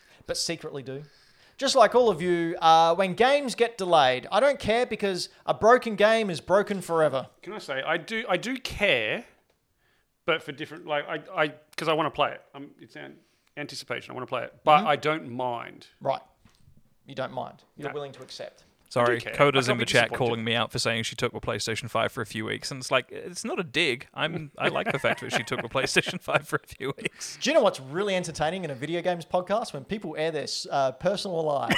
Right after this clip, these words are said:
Speaker 3: <laughs> Don't you judge me, Ben.
Speaker 1: <laughs> I judge everyone. Just like when game developers delay their game, <sighs> I judge them good because it means a broken game isn't broken forever.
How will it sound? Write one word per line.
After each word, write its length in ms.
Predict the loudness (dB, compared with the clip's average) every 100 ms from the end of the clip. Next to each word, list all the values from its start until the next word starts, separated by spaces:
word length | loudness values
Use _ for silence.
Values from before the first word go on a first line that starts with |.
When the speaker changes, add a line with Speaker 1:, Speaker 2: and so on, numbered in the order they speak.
| 6
Speaker 3:
<laughs> 460 | 6 10 8 6 2 0 -4 _ _ _ -20 _
Don't 120 | -18 -16
you 60 |
judge 300 | -8 -6 -6
me, 120 | -10 -10
Ben. 280 | -10 -12 -16 -18 -16 -4
Speaker 1:
<laughs> 440 | -2 -2 -10 -8 4
I 160 | 4
judge 340 | 8 8 8 6
everyone. 500 | 2 2 -4 -8 -10 -16 -20 -20 -20 _ -2
Just 400 | 10 12 12 8
like 440 | 10 10 8 2 -6
when 380 | 0 0 0 -8 0
game 260 | 4 4 4
developers 440 | 4 4 4 0
delay 300 | 2 8 8
their 160 | 8 4
game, 460 | 4 4 0 -6 -12 -16 -18 -18
<sighs> 360 | -18 -16 -10 4
I 180 | 6
judge 380 | 6 8 6 6
them 240 | -2 -2 -2
good 360 | 2 4 4 -4 _ _ _ _ -10
because 500 | -4 0 0 0 -2
it 140 | -4
means 320 | -4 -6 -6 -6
a 40 |
broken 360 | -2 -2 -2 -2
game 340 | 0 0 -4
isn't 260 | -8 -10 -2
broken 360 | -2 -2 -8
forever. 420 | -6 -2 -2 -2